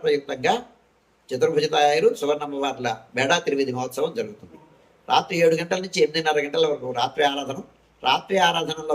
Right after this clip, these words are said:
భాగస్వాములు కాగోరు వారు దానికి తగిన రుసుము చెల్లించి సంప్రదాయ వస్త్రధారణతో పరిమిత సంఖ్యలో భాగస్వాములు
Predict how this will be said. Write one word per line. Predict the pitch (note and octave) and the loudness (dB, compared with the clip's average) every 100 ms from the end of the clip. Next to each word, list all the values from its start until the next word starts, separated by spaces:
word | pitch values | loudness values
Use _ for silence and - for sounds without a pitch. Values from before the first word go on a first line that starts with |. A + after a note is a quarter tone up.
| C3+ | 0
భాగస్వాములు | C#3 C#3 C#3+ C3+ B2+ | -2 -4 -6 -6 -4
కాగోరు | C3 C3 C3+ C3+ | -2 -2 0 0
వారు | F3 | 0
దానికి | D3+ C3 B2+ B2 | -2 -4 -6 -6
తగిన | B2+ E3 C#3+ | -4 0 -2
రుసుము | B2+ B2+ C#3 | -4 -6 -4
చెల్లించి | B2+ - C#3+ | -4 -6 -8
సంప్రదాయ | B2+ C#3+ C#3 C3 | -6 -6 -6 -8
వస్త్రధారణతో | - B2 C3+ B2+ - - | -6 -4 -4 -4 -6 -4
పరిమిత | B2+ A#2+ A#2 | -6 -8 -14
సంఖ్యలో | B2 C#3+ C#3+ | -6 -4 -2
భాగస్వాములు | A#2 A#2 - - | -4 -8 -10 -10